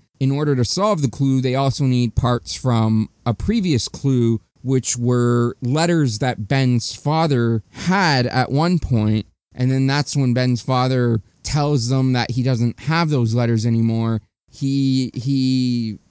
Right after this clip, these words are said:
donated them to the Franklin Museum in Philadelphia. Uh,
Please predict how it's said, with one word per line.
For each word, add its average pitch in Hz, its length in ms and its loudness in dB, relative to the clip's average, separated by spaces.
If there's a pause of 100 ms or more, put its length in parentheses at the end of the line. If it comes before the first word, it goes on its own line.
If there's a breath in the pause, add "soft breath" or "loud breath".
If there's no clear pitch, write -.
(220)
donated 147 560 0
them 127 280 0
to 123 360 -4
the 117 560 -2
Franklin 139 680 0
Museum 117 720 0 (180)
in 117 760 -2
Philadelphia. 120 880 -2 (460)
Uh, 127 220 0